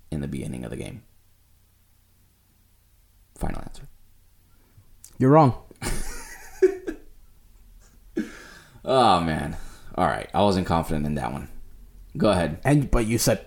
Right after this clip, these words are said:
Speaker 2: final answer.
Speaker 1: Final answer, right? <laughs> All right, go ahead. Where's it from?
Speaker 2: Metal Gear Solid one.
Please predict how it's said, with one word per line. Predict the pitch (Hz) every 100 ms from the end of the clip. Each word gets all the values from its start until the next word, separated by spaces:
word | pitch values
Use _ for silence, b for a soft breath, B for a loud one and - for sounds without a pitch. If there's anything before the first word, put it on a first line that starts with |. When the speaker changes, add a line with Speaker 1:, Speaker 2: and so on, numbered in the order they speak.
| -
Speaker 2:
final | - 107 107
answer. | 101 92
Speaker 1:
Final | 135 117
answer, | 80 71 50
right? | 71 107 123
<laughs> | 175 - - - - - - - - - -
All | 98
right, | 80
go | 87
ahead. | 85 73 - - -
Where's | 95 95
it | 85
from? | 80 117 123
Speaker 2:
Metal | 175 190
Gear | 180 170
Solid | - 147 135 117
one. | 120 120 110 120